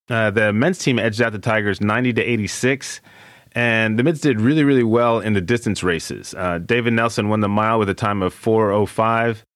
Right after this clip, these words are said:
Uh, Alex Rizzo took the top spot in the three thousand meters, finishing in eight oh two, and Miguel Mathias posted a time of fourteen twenty-eight to take the five thousand meters.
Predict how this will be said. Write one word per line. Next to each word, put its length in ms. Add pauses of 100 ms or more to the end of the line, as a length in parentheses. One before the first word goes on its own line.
(300)
Uh, 260
Alex 260
Rizzo 260
took 200
the 100
top 220
spot 220
in 60
the 80
three 180
thousand 340
meters, 320
finishing 340
in 140
eight 160
oh 80
two, 480 (500)
and 300
Miguel 240
Mathias 440
posted 340
a 40
time 380
of 120
fourteen 420
twenty-eight 460
to 60
take 220
the 80
five 260
thousand 380
meters. 380